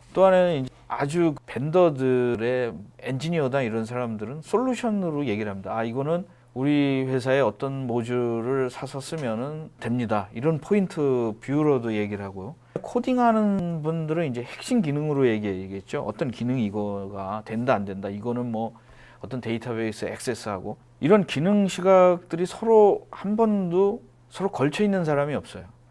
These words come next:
예를 들어서 뭐 컨설턴트들이 피엘엠 코딩하는 사람도 아니고 코딩했던 사람들이 뭐 엠비에이 했던 컨설턴트 한 사람도 아니고 리퀘어먼트 매니지먼트나 뭐 이런 거 하지 않은 어떤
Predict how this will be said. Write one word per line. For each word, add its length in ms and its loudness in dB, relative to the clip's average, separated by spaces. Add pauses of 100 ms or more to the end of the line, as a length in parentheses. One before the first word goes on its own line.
(120)
예를 160 0
들어서 360 4
뭐 180 -4
컨설턴트들이 1400 0
피엘엠 420 -4
코딩하는 460 -4
사람도 320 -4
아니고 440 -6 (320)
코딩했던 540 -4
사람들이 920 -4 (560)
뭐 160 2
엠비에이 680 0
했던 360 -8
컨설턴트 880 -8
한 180 -8
사람도 320 -4
아니고 520 -6 (320)
리퀘어먼트 540 2
매니지먼트나 1160 -2
뭐 180 -2
이런 560 -4
거 160 -4
하지 260 -8
않은 400 -4
어떤 380 -6